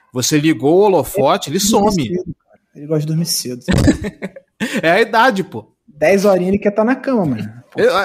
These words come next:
Speaker 1: eu concordo com ele, eu sou do mesmo jeito.
Speaker 2: Então, assim, eu acho que a gente, é importante a gente conde-, ponderar sobre o Angelito é isso. Ele fez um ótimo trabalho no ataque aéreo do Vikings esse ano? Fez. Mas além de ser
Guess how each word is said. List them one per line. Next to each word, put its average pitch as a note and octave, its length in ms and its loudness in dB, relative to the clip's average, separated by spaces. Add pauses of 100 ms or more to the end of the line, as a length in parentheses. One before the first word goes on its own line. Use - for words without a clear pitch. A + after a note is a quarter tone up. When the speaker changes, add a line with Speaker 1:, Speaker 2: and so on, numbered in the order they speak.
Speaker 1:
eu C4 80 2
concordo D4+ 540 2
com E4+ 200 -6
ele, C#4 160 0
eu F#3 60 0
sou A#3+ 180 2
do A3+ 120 -4
mesmo C#4+ 340 0
jeito. G#3+ 400 0 (360)
Speaker 2:
Então, D3+ 140 0
assim, D#3+ 480 0
eu D#3 140 0
acho E3 160 2
que F3 60 2
a - 20 2
gente, F3 200 -2
é D#3 40 -2
importante D#3+ 440 -2
a D3+ 40 2
gente D3+ 180 0
conde-, C#3+ 440 0
ponderar C3 400 2
sobre C3 260 -2
o - 20 2
Angelito B2+ 400 0
é G#3+ 60 4
isso. - 380 -2 (340)
Ele A#2+ 160 -2
fez D3 240 0
um D#3 100 2
ótimo E3 320 2
trabalho D#3+ 320 2
no D3 80 -2
ataque C3+ 280 -4
aéreo C3+ 200 2
do C3+ 80 -4
Vikings A#2+ 400 -2
esse B2+ 200 -2
ano? C#3+ 200 2
Fez. - 600 -4 (380)
Mas B2 220 0
além C#3 220 2
de G3 80 0
ser D#3+ 280 0